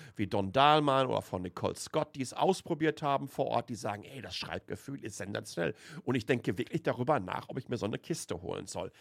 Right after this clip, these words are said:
Lenovo Smart Paper ist mir richtig gut, also richtig positiv aufgefallen. Natürlich komme ich nicht drum herum, auch noch Asus zu nennen. Als alter Fanboy. Ähm,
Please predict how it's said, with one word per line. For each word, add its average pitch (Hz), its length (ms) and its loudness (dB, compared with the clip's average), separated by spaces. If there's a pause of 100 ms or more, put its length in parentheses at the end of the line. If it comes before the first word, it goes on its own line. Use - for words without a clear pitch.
(140)
Lenovo 135 720 6
Smart 110 600 -2
Paper - 380 -4
ist 135 200 -10
mir 101 160 -2
richtig - 280 -12
gut, - 180 -12 (100)
also - 360 -10
richtig - 340 -10
positiv 90 400 -8
aufgefallen. - 580 -6 (380)
Natürlich 117 520 0
komme 113 220 0
ich 104 100 -6
nicht 110 200 -4
drum 104 140 -2
herum, 101 300 0
auch 95 160 -2
noch 92 140 -6
Asus - 420 -8
zu - 120 -8
nennen. - 280 -12 (460)
Als 110 220 -4
alter 117 320 2
Fanboy. 95 640 -2
Ähm, 107 680 -2